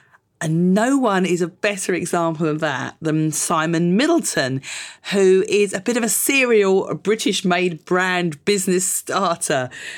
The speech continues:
Now, Simon has been on the show twice now. So he's, I think he's the only person who's been on the show twice. I interviewed him in episode forty-three, which is the only episode so far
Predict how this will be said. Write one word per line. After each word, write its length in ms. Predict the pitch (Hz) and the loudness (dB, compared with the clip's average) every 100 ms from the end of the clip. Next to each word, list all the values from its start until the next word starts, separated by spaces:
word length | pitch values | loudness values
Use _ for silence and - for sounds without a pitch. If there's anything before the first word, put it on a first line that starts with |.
| - - | -10 -2
Now, 200 | 165 - | -2 -2
Simon 600 | 185 247 247 247 196 160 | -2 0 2 2 2 2
has 280 | 151 165 160 | 0 -2 -2
been 300 | - 180 180 | 0 2 2
on 160 | 165 | 2
the 100 | 165 | 0
show 760 | 156 - 165 151 143 143 147 143 - - _ _ _ _ _ | 0 -2 0 0 2 2 2 -2 -8 -20 _ _ _ _ _
twice 760 | - - 254 285 262 220 - - | -10 -2 0 2 0 -2 -6 -4
now. 520 | 135 127 127 143 160 | -4 -2 -4 -4 -4
So 220 | - 180 | -4 0
he's, 260 | 185 233 269 - | 0 0 -4 -8
I 100 | 233 | -6
think 200 | 359 330 | -2 0
he's 140 | 330 | 2
the 120 | 302 | 2
only 180 | 262 262 | 0 0
person 480 | 269 247 247 180 - - | 0 -2 -2 -4 -4 -4
who's 220 | 185 202 185 | -2 0 0
been 220 | 185 180 | 0 2
on 160 | 175 | 2
the 100 | 170 | 0
show 420 | 165 175 160 151 151 | 0 0 2 0 -2
twice. 640 | - 156 147 139 - - - - - _ _ - | -4 -2 0 -2 -6 -16 -20 -20 -20 _ _ -4
I 120 | 226 | 0
interviewed 400 | 277 302 254 240 | 2 2 0 0
him 260 | 247 214 202 | 0 0 0
in 180 | 196 - | -2 -2
episode 460 | 196 - 190 185 | -4 -2 0 0
forty-three, 760 | 185 208 185 180 - 170 160 170 | 2 0 0 -2 -2 0 2 2
which 220 | 202 190 | 0 0
is 140 | 202 | -2
the 160 | 190 190 | -2 -2
only 300 | 226 285 277 | 0 2 2
episode 400 | 240 - 190 185 | 0 -2 -2 0
so 160 | 185 185 | -2 -2
far 480 | 196 202 151 170 | 0 0 2 -2